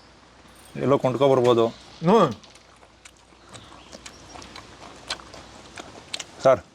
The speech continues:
Speaker 1: ಕೊನೆಯದಾಗಿ ನಮ್ಮ ಸಾವಯವ ರೈತರಿಗೆ
Speaker 2: ಹ್ಮ್.
Speaker 1: ಒಂದು ಕಿವಿ ಮಾತು
Speaker 2: ನೋಡಿ.
Speaker 1: ಹೇಳೋದಾದ್ರೆ ಏನ್ ಹೇಳ್ತೀರಾ?
Speaker 2: ಹೇಳಿ, ಹಿಂದೆ ನಮ್ಮ ಪೂರ್ವಿಕರು ಈ ರೀತಿ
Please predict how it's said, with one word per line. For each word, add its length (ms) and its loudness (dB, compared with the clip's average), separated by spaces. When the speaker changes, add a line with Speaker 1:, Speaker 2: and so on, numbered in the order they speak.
Speaker 1:
ಕೊನೆಯದಾಗಿ 540 2
ನಮ್ಮ 280 -4
ಸಾವಯವ 540 2
ರೈತರಿಗೆ 420 -2
Speaker 2:
ಹ್ಮ್. 580 -10
Speaker 1:
ಒಂದು 140 -4
ಕಿವಿ 220 0
ಮಾತು 80 2
Speaker 2:
ನೋಡಿ. 100 4
Speaker 1:
ಹೇಳೋದಾದ್ರೆ 600 2
ಏನ್ 140 0
ಹೇಳ್ತೀರಾ? 340 -4
Speaker 2:
ಹೇಳಿ, 440 -6
ಹಿಂದೆ 440 0
ನಮ್ಮ 240 -2
ಪೂರ್ವಿಕರು 520 2
ಈ 200 8
ರೀತಿ 320 0